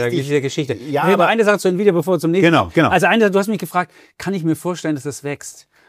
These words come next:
Speaker 1: Und man hätte sich ja auch nicht vorstellen können, wie diese Rechenzentren-Geschichten gewachsen sind am Anfang. Also Nvidia war ja immer nur die Spielenummer und dann war ja auch immer so, oh, wie viele Grafikkarten waren da und so weiter. Und irgendwann kam ja dieses Rechenzentrum dazu. Und wenn K I die gesamte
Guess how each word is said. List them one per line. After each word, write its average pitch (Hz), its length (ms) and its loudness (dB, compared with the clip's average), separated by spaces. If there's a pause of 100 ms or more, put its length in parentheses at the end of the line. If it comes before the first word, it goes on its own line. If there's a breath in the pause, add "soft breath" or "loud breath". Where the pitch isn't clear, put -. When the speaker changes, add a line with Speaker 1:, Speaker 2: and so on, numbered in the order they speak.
(160 soft breath)
Speaker 1:
Und 127 100 -4
man 127 120 2
hätte 156 100 2
sich 143 100 -2
ja 127 60 0
auch 131 60 -4
nicht 139 120 -2
vorstellen 156 380 0
können, 135 240 0
wie 135 60 -4
diese 120 200 -4
Rechenzentren-Geschichten 101 1000 -8
gewachsen 92 360 -12
sind 92 100 -10
am 98 60 -14
Anfang. 104 280 -16
Also 110 220 -8
Nvidia 131 400 -2
war 131 120 2
ja 127 120 2
immer 127 240 0
nur 123 380 0 (240 soft breath)
die 113 100 -6
Spielenummer 139 880 0
und 120 260 -4
dann 123 300 -4
war 120 140 0
ja 120 40 0
auch 113 140 -8
immer 117 180 -2
so, 107 180 -4
oh, 117 200 -2
wie 120 100 -2
viele 120 160 -2
Grafikkarten 117 720 -6
waren 107 260 -2
da 104 100 -4
und 104 120 -6
so 95 140 -10
weiter. 95 300 -10 (360 soft breath)
Und 120 100 -10
irgendwann 127 280 0
kam 123 180 -4
ja 117 60 -4
dieses 104 240 -10
Rechenzentrum 104 340 -8
dazu. 95 180 -10 (200 loud breath)
Und 117 160 -4
wenn 135 160 0
K 131 240 -12
I 170 340 -10 (220)
die 131 80 -8
gesamte 135 760 -6